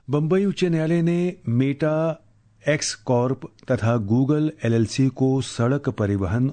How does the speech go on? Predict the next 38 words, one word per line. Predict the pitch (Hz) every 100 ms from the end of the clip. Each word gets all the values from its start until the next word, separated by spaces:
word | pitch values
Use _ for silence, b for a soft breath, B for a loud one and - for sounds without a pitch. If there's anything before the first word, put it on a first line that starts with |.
| -
और | 107
राजमार्ग | 98 98 95 107 117 107
मंत्री | 92 92 110 107
नितिन | 98 90 98
गडकरी | 92 90 107 110
को | 110 113 113
निशाना | 104 90 85 110 131 147
बनाकर | 113 101 90 98
बनाए | 90 90 95
गए | 101 113 65 B B B B
अपमानजनक, | - 120 104 104 101 98 117 139 - B B
अश्लील | 117 110 143 143 - - B B -
और | 127 127 135 -
मानहानिकारक | 117 139 170 113 113 123 117 113 131 104
सोशल | 101 120 113 139
मीडिया | 117 98 101
पोस्ट | 95 120 123
को | - 127 131 B B B -
तुरंत | 151 190 165
हटाने | 92 104 104 120
का | 127 98
निर्देश | 95 92 90 80
दिया | 98 82
है। | 92 - _ _ _ _ _
न्यायालय | 101 95 98
ने | 113 120 131 B B B
ऑनलाइन | 131 143 160 165 165
प्लेटफॉर्म | 135 123 - 123 135
को | 147 151 -
ऐसा | 131 143 180
तंत्र | 175 135 131 135
विकसित | 131 98 95 143
करने | - 107 107
के | 101
लिए | 95 92
भी | 107
कहा | 151 131
है, | 123 90